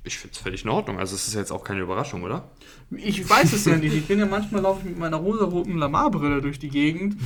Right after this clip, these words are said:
Speaker 1: <laughs>
Speaker 2: ähm, und, und weiß dann nicht. Vielleicht sehen die anderen Leute das ja anders. Äh,
Speaker 1: Nee, ich find, das ist, ich find, das ist völlig gerechtfertigt, weil die Ravens, ähm,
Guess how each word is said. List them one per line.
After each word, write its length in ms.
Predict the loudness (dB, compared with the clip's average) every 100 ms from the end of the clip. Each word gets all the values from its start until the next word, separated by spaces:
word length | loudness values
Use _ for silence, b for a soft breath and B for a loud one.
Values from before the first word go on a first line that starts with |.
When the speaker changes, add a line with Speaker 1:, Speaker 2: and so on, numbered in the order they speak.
| -6
Speaker 1:
<laughs> 240 | -4 -2 2
Speaker 2:
ähm, 320 | 2 2 0
und, 220 | -2 -4
und 300 | -4 -4 -6 -8 0
weiß 280 | 0 2 0
dann 160 | -2
nicht. 120 | -2
Vielleicht 260 | -2 -2 -2
sehen 140 | -2
die 120 | -2 -2
anderen 360 | 0 -2 -2
Leute 240 | 0 0 0
das 200 | -4 -4
ja 100 | -6
anders. 360 | -2 -2 -4 B B B B B -14 -20 -20 -20 -20 -8
Äh, 160 | 0 6
Speaker 1:
Nee, 200 | 8 6
ich 80 | 4
find, 240 | 0 0
das 120 | 0
ist, 300 | -2 -4 -6
ich 140 | -6 -2
find, 160 | -2
das 140 | -2 -4
ist 100 | -2
völlig 260 | 0 0
gerechtfertigt, 640 | 2 0 0 0 -4 -4 -4
weil 180 | -2 0
die 80 |
Ravens, 800 | 0 2 2 2 -4 -4 -10 -12 -20 -10
ähm, 680 | -4 0 0 0 -2 -4 -8